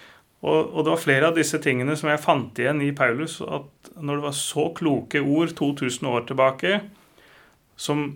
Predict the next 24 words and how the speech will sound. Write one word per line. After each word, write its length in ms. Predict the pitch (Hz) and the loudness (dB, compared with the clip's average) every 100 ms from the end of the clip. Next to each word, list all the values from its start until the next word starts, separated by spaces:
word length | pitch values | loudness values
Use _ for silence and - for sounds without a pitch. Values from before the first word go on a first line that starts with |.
| 190 - | -12 -8
forsterka 840 | - 139 - 117 117 - - 147 | -2 0 2 2 0 -6 0 2
hele 300 | 139 131 127 135 | 2 2 2 0
inntrykket 440 | 117 110 110 147 | 0 -2 0 2
av, 280 | 139 135 131 - | 4 4 0 0
av 240 | 143 131 | 2 4
det 80 | 127 | 2
emosjonelle 600 | 135 131 151 120 107 123 | 2 0 2 4 4 2
som 160 | 147 143 | 4 4
Jesus, 460 | 120 117 - 135 - - | 4 2 0 0 0 2
eh, 720 | 143 139 135 135 131 135 - 143 | 4 4 2 0 -2 -4 -6 -4
Jesus-budskapet, 1200 | 135 113 - 135 - 127 - 135 127 160 277 - - - - - _ _ _ _ _ _ - | -2 -2 -4 -8 -8 -6 0 0 0 -2 -4 -12 -20 -20 -20 -20 _ _ _ _ _ _ 2
da 140 | 135 147 147 143 | 4 6 4 0
tenkte 320 | 151 120 101 117 | -4 -2 -2 -2
jeg 140 | 120 | -4
at 160 | - - - _ _ _ _ _ _ - 131 | -10 -20 -20 _ _ _ _ _ _ -10 -6
nå, 100 | 135 175 | -4 -2
eh, 200 | 175 87 139 - _ _ _ _ _ _ _ _ _ _ _ _ | -2 -4 -6 -14 _ _ _ _ _ _ _ _ _ _ _ _
da 220 | - 147 139 | -2 2 2
sa 220 | 139 117 | 4 4
jeg 100 | 127 | 4
første 300 | 135 - 135 | 0 -4 0
gangen 280 | 117 107 113 | 0 0 0
høyt 240 | 156 180 165 | 0 2 4
at 320 | 139 139 - | 2 0 -14